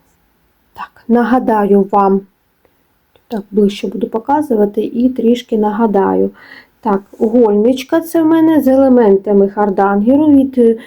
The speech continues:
дизайнер Юлія Крафт. Це безкоштовна схема. Є до нього,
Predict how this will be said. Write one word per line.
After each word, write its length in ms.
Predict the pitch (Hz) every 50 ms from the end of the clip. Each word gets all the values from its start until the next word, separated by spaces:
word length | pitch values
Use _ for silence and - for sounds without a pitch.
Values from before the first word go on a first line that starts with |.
| - _ _
дизайнер 580 | 233 240 226 247 226 208 196 196 196 202 202 214
Юлія 360 | 208 226 220 196 190 190 185
Крафт. 420 | 185 - 220 247 277 302 302 -
Це 120 | - - 277
безкоштовна 800 | 220 220 220 - - 208 202 - - - 202 196 202 202 214 226
схема. 480 | - - - 302 320 349 381 403 415 415 - _ _ _ _ _ _ _ _ _ _
Є 560 | 226 214 208 233 240 240 233 220 214 208 202 - _ _
до 180 | 226 202 220
нього, 380 | 220 226 226 220 214 208 208 208